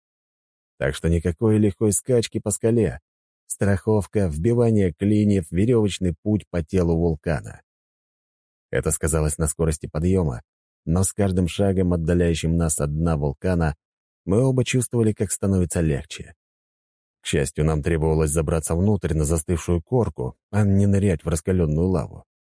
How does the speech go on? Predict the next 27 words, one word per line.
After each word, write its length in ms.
Так 200
что 140
вероятность 560
сойти 320
с 100
ума 280
за 140
время 300
медитации 640
с 100
Офелией 460
была 340
не 120
так 260
уж 160
и 20
высока. 640
И 80
вот 200
спустя 440
четыре 340
часа 320
подъема 560
мы 160
оказались 500
на 100
месте. 480